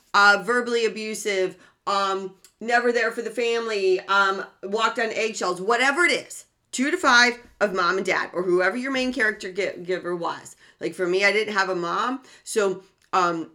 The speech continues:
I just, it was my dad. It was all about my dad. And it was about my aunts and my grandmothers too, right? Because that was a whole other fucked up relationship I had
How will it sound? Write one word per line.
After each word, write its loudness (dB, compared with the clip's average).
I 6
just, -2
it 2
was -2
my -6
dad. -14
It 6
was 6
all -4
about -12
my -16
dad. -12
And 0
it -2
was -2
about 0
my 0
aunts -4
and -6
my -2
grandmothers -2
too, -10
right? -4
Because -8
that 2
was -4
a -6
whole -6
other -8
fucked -12
up -8
relationship -12
I -14
had -16